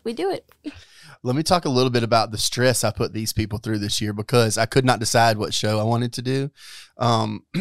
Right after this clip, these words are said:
Speaker 2: <clears throat> of course, we had a huge show last year, Into the Woods, which is a massive show, three-hour-long show. And we had, uh, like, six seniors, important seniors, graduate. And so,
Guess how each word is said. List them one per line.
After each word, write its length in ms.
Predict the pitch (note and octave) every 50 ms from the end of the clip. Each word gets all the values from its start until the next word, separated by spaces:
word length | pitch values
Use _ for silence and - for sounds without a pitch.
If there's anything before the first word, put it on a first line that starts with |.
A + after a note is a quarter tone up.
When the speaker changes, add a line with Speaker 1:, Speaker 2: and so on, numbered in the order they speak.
| F3+
Speaker 2:
<clears throat> 200 | D3+ B2 B2 - -
of 120 | B2 A2+
course, 240 | - D3 C3+ - -
we 100 | B2+ B2
had 160 | B2+ B2 A#2
a 40 | A2+
huge 400 | A2 - - C#3 D3+ D3 C3 A#2
show 240 | - - B2 A2+ A2
last 320 | G#2 G2 F#2 G#2 - -
year, 140 | G#2 G#2 F#2
Into 240 | G2 G#2 G#2+ - G#2
the 100 | G#2+ G2+
Woods, 200 | F#2+ F#2+ G2+ G#2
which 120 | G#2 -
is 120 | G#2+ G2 G#2
a 40 |
massive 420 | G2+ G#2+ G#2 G#2+ G#2+ - - G2+ -
show, 240 | - G#2 G#2 F#2+ F2+
three-hour-long 640 | - G#2 G#2+ G#2+ G#2 G#2 G#2 G2+ G2+ G2+ F#2+ G2+ G2+
show. 280 | - G#2 G2+ G2 G2+ - _ - - - - - - _ -
And 160 | A#2+ A2+ A#2
we 140 | A#2+ A#2+ A2+
had, 400 | B2 A#2+ A#2 A2+ G#2+ G#2+ G2+ - - -
uh, 100 | A#2+ G#2+ - -
like, 200 | B2 A#2+ A2+ G#2
six 400 | - - - D3 C#3+ C#3+ - -
seniors, 540 | - B2+ B2 B2+ C3 C3 A2+ G#2+ G#2+ G#2 G#2+
important 460 | G2+ G2+ - A#2+ A#2+ A#2+ A2+ - G2+
seniors, 380 | - A#2+ A#2+ A#2 A2+ A2 G#2 A2
graduate. 520 | G#2+ G#2 G#2+ A2 G#2 G#2 F#2+ F2+ F2+ C2
And 120 | F2 G#2
so, 220 | - A2+ G#2+ G#2